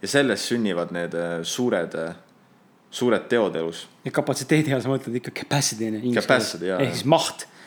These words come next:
Speaker 1: Just nimelt.
Speaker 2: Võib-olla see, jah, võib-olla
Speaker 1: Meil ei
Speaker 2: siis
Speaker 1: ole siukest nagu vaimset mahtu, et teha nagu puhtalt distsipliini pealt, äh, ära suuri tegusid, on ju.
Speaker 2: Jah.
Speaker 1: Nii suuri tegusid, kui me räägime siin tõesti inimesed, kes on nagu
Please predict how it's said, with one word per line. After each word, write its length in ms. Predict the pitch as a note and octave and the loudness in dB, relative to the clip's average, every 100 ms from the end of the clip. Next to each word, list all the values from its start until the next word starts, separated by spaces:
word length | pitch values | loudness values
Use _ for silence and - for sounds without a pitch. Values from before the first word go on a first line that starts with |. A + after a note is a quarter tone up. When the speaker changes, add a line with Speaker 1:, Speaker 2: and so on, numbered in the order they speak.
| - | -2
Speaker 1:
Just 220 | G#2 - | -2 0
nimelt. 360 | G#2+ F2 - - | -2 -2 -8 -2
Speaker 2:
Võib-olla 280 | C#3+ C#3 B2+ | 2 2 4
see, 80 | C#3 | 4
jah, 140 | C#3 | 4
võib-olla 240 | C#3 C#3 B2+ | 2 4 6
Speaker 1:
Meil 60 | C3 | 8
ei 0 | |
Speaker 2:
siis 80 | |
Speaker 1:
ole 100 | C#3+ | 6
siukest 300 | A2 B2+ A2 | 4 2 0
nagu 160 | A2 G2+ F#2+ | 0 0 4
vaimset 460 | B2+ B2 G2+ - A#2 | 4 4 0 0 0
mahtu, 360 | - - G2 F2 | 0 -2 -2 -2
et 160 | - | 0
teha 220 | A2+ A2 F#2 | 0 2 0
nagu 200 | F2+ E2+ | -2 -2
puhtalt 320 | A#2+ A#2 G2+ - | -4 -2 -4 -2
distsipliini 540 | G#2+ G#2+ - B2 G2+ F2+ | -4 -4 0 0 2 2
pealt, 400 | G#2+ F2 - F2 | 2 0 -4 -2
äh, 160 | F2+ | 0
ära 160 | G2+ F2+ | 0 0
suuri 300 | A2 G#2+ F#2 | 0 -2 0
tegusid, 320 | G#2+ F2+ - F2 | -2 -4 -8 -12
on 80 | E2+ | -12
ju. 80 | - - - | -14 -12 -8
Speaker 2:
Jah. 80 | D#3 - - _ _ - | -8 -12 -20 _ _ 0
Speaker 1:
Nii 160 | G#2+ F#2 | 0 2
suuri 220 | F#2+ F2+ | -2 0
tegusid, 380 | G2 F#2+ E2+ - | 0 0 -4 -6
kui 80 | E2+ | -4
me 80 | F#2 | 2
räägime 320 | G2+ F2+ F2 | 2 2 -4
siin 100 | F2 | -4
tõesti 360 | F2+ F#2 - G2 | -2 -2 -2 -4
inimesed, 320 | F#2 E2+ E2+ | -4 -6 -8
kes 220 | - F2 F2 | -8 -8 -6
on 80 | |
nagu 240 | E2+ E2+ | -6 -4